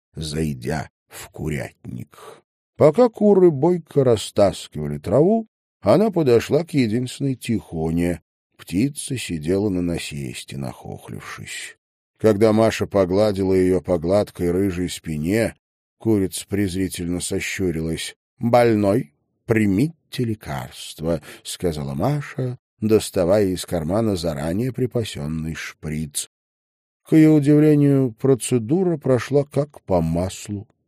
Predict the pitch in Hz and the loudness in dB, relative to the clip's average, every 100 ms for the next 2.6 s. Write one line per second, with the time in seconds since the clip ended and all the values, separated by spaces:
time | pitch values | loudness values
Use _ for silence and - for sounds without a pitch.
0 | _ 202 226 208 - 147 - 113 - 175 | _ 2 2 0 -6 -14 -2 -2 0 0
1 | 208 196 180 151 - 143 147 139 123 - | 0 0 -4 -6 -2 -2 2 2 2 0
2 | 80 110 123 117 107 | -6 -4 -2 -2 -2